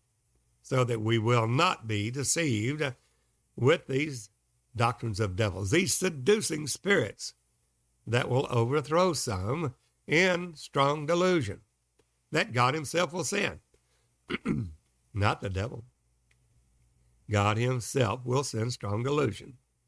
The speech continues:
that they all might be damned who receive not the love of the truth, that they might be saved, but have pleasure in unrighteousness. Now, grace is not alone. Grace reigns through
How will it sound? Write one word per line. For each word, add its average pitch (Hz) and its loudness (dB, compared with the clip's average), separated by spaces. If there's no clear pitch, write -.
that 107 0
they 104 2
all 120 4
might 123 0
be 123 0
damned 107 -4
who 120 -4
receive 117 -4
not 120 -2
the - -6
love 117 0
of 113 -6
the 107 -4
truth, 147 -4
that 101 -8
they 117 -2
might 127 -2
be 135 -2
saved, 131 -2
but 156 2
have 160 -4
pleasure 156 -2
in 156 0
unrighteousness. 151 -2
Now, 127 2
grace 117 0
is 107 0
not 110 0
alone. 98 -2
Grace 131 0
reigns 139 0
through 143 2